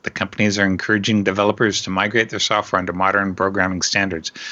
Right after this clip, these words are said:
I really hope it'll me-, it means that we'll stop seeing Flash websites. Flash's popularity began to wane after Apple's decision not to support it on the iPhone. And if I recall correctly, that decision was based on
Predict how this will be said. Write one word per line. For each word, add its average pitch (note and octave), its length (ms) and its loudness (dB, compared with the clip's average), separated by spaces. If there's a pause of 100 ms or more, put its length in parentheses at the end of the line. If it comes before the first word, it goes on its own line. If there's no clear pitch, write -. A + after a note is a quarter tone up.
(240)
I G2+ 60 0
really G#2 300 2
hope F#2+ 280 2
it'll E2+ 160 4
me-, F2+ 360 0
it F2 140 -2
means F2+ 300 2
that F#2+ 120 0
we'll E2 140 -4
stop G2+ 340 0
seeing E2+ 300 -2
Flash - 380 0
websites. E2+ 720 -2 (1500)
Flash's C3 480 2
popularity A#2+ 680 2
began F#2+ 380 0
to A2 80 4
wane G2 280 2
after F2 260 0
Apple's F#2+ 400 2
decision F#2+ 480 0
not E2+ 180 -2
to - 100 -2
support - 360 0
it F#2 100 2
on F2+ 140 2
the F#2 80 0
iPhone. F#2 420 -2 (400)
And A#2 120 0
if A#2+ 160 0
I D#3+ 40 2
recall C3+ 400 0
correctly, A2+ 540 0
that F#2+ 240 -2
decision G2 500 0
was F2+ 180 0
based G2+ 640 0
on F2+ 520 0